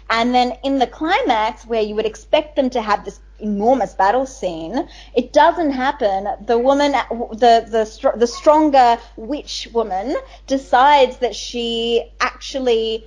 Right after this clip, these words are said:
sees in Mulan what she had wanted for herself. She's proud of what Mulan has been able to accomplish, which is to manage to create acceptance around herself,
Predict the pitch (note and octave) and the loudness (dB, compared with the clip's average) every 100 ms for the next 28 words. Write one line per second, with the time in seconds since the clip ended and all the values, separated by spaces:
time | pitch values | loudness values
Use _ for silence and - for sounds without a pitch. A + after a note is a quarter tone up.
0 | - - C#4+ D4 C4 B3+ A#3 A3+ G#3 G#3 | -20 -8 -2 -2 0 -2 -2 -2 0 -2
1 | G#3+ A3 - A#3 A3 G3+ G#3+ G#3+ A3 - | 0 -2 -2 -6 -6 -2 0 0 -4 -4
2 | G3+ F#3 - G#3+ F#3+ - A3 - - A#3+ | -2 -2 -2 2 2 0 -8 -10 -2 2
3 | D4 E4+ C4 A#3 G#3 G#3+ G#3 G#3 G#3+ G3+ | 4 4 2 0 -2 -4 -6 -6 -8 -10
4 | - G3+ G3 G#3+ A3 G3 F3+ C4+ C#4+ F3+ | -8 -4 -4 -4 -4 -4 -6 -4 -4 -2
5 | E3+ - - - A#3+ A#3 G#3+ G#3+ - - | -2 -4 -14 0 0 4 2 2 -14 -4
6 | - A3+ G#3 G#3 G#3+ A3+ A3+ - A3 G3 | 4 6 4 2 -2 -2 -6 -8 0 4
7 | G3 - - A#3+ G#3+ A3 F#3 - C#4+ - | 4 2 -4 2 2 2 -4 -4 -4 -4
8 | G#3+ F#3 G3 F#3 G3 A3+ A3 - F3+ - | -8 -4 -2 0 2 0 -4 -8 -8 -4
9 | A2 G3 G#4 | 2 2 2